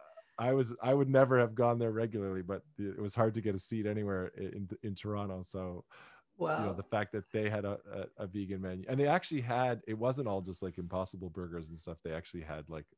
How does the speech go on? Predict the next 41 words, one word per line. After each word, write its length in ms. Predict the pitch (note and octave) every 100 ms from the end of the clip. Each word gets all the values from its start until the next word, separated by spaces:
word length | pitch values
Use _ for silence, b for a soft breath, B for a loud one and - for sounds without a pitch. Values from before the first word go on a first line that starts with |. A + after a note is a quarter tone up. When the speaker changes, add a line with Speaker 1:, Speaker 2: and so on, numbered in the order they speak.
| -
Speaker 1:
some 320 | - F#2+ F#2
kind 220 | E2+ D2
of 120 | C#2+
a 200 | C2+ - _ b b b b _ _ _ _ -
thing 160 | F#2
that 100 | D#2+
had 160 | E2 E2+
vegetables 500 | E2+ - - E2+ E2
in 120 | E2+
it, 100 | - -
but, 220 | F2+ - - -
Speaker 2:
<laughs> 100 | G#3+
Speaker 1:
um, 100 | -
Speaker 2:
Yeah. 600 | C#4 - A3 G#3 A#3 - B B -
Well, 160 | F#3+
and 180 | - G3+
yes. 200 | F3+ -
Okay. 220 | A3 G#3
And 240 | - A3 G#3 G3
you 120 | G#3+
know 60 |
what? 160 | G#3+ G#3+
Four 160 | A3 G#3
Seasons, 420 | A3 G3 G3+ F#3
you're 120 | F3+
Speaker 1:
Yeah. 0 |
Speaker 2:
doing 180 | F#3+ E3+
a 40 |
pretty 220 | E3+ F#3 F3+
good 140 | G3+
job 280 | F#3+ E3 D#3+
Speaker 1:
Yeah. 140 | F#3+ -
Speaker 2:
because 380 | D#3 D3+ D#3
you 100 | F3
Speaker 1:
Yeah, 160 | D3 B2+
Speaker 2:
did 40 |
have 180 | A#2 E3
Speaker 1:
yeah. 20 |
Speaker 2:
a 60 | F3+
beautiful, 840 | C#3+ D#3+ F3 F3+ F3+ G3+ F#3 F3
like, 300 | E3+ D#3 D3+